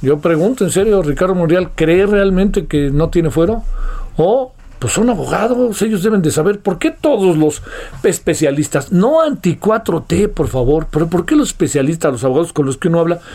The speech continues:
todo el mundo le dice, claro que tiene fuero? Y de repente adentro de Morena no tiene fuero. O la señora dice, "Hay un vacío", la señora secretaria de Gobernación. Es para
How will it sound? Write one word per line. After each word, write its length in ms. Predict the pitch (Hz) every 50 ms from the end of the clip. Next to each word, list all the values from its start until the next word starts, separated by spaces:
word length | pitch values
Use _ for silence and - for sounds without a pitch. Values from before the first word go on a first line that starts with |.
| - - - -
todo 140 | 202 208
el 20 | 208
mundo 160 | 202 202 190
le 80 | 180 185
dice, 240 | 170 170 180 - - - - - - -
claro 220 | - 202 208 214
que 80 | 214 160
tiene 160 | 190 190 180
fuero? 260 | - 190 190 185 175 - - - - - - - - - - - - - -
Y 80 | 151
de 80 | 147 170
repente 500 | 170 151 190 233 214 - 254 208 - - -
adentro 520 | 160 147 147 160 226 262 269 220 226 202
de 60 | 196
Morena 460 | 180 170 165 190 190 208 220 196 - - -
no 380 | 151 139 147 156 180 190 -
tiene 220 | - 170 156 151 123
fuero. 240 | 123 123 107 - - - - -
O 100 | 143 151
la 100 | 160 147
señora 340 | - 160 170 196 208 196
dice, 260 | 190 180 151 175 175 -
"Hay 180 | - 175 175 175
un 80 | 165 151
vacío", 300 | 196 - - 143 135 127
la 100 | 127 110
señora 300 | 127 147 139 131 117 - - - - - - -
secretaria 400 | - - 135 143 147 160 156 156
de 60 | 135
Gobernación. 440 | 127 123 113 120 107 - 117 104 - - - - - - - - - -
Es 180 | 165 247 262
para 540 | 254 - 311 285 226 190 165 147 135 131 -